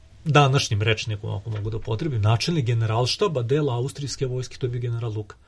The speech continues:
Znači, to je govorilo o spretnosti i sposobnosti s, s jedne strane srpskih oficira, sa druge strane imamo srpsku crkvu koja postepeno, znači, a, oživljava kult srpskog srednjevekovlja. Mislim da zaista iz tih razloga koje govorimo, osamnaesti vek s-,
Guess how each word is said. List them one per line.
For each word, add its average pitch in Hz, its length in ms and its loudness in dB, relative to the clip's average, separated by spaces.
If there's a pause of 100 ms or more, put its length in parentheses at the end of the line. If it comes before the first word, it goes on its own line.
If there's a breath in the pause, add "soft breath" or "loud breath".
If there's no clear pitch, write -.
(440 soft breath)
Znači, - 220 -4
to 170 120 2
je 175 40 4
govorilo 151 480 4
o 131 40 0
spretnosti 147 580 -4
i 123 40 -6
sposobnosti 127 560 -4
s, - 220 -14
s - 60 -6
jedne 135 160 0
strane 123 240 -2
srpskih - 400 -8
oficira, 120 480 -6
sa - 140 -8
druge 135 220 -2
strane 123 380 -4
imamo 127 300 -2 (600 loud breath)
srpsku - 440 -4
crkvu 147 440 -2 (320 loud breath)
koja 131 260 4
postepeno, 127 760 0
znači, 120 420 -4 (360 soft breath)
a, 113 220 -2
oživljava 123 640 2
kult 127 240 -4
srpskog - 460 -4
srednjevekovlja. 110 720 -2 (120)
Mislim 127 240 0
da 120 80 2
zaista 139 420 2 (140)
iz - 180 -6
tih 196 220 -4
razloga 117 440 0
koje 117 200 -2
govorimo, 131 500 2
osamnaesti 120 600 -2
vek 139 220 0
s-, - 120 -14